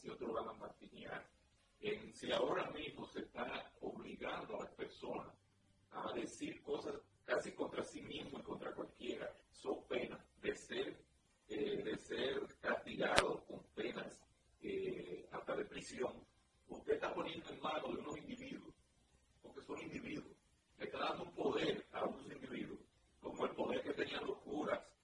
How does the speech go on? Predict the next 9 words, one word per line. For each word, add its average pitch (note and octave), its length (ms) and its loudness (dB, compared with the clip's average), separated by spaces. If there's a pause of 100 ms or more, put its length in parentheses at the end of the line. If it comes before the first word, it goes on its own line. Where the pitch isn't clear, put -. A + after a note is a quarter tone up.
(400)
en - 140 -4
la - 120 0
Edad - 240 2
Media, - 340 -4 (920)
un - 100 -20
poder C3 440 2
que - 100 2
acrecentó - 640 0
mucho, - 640 -4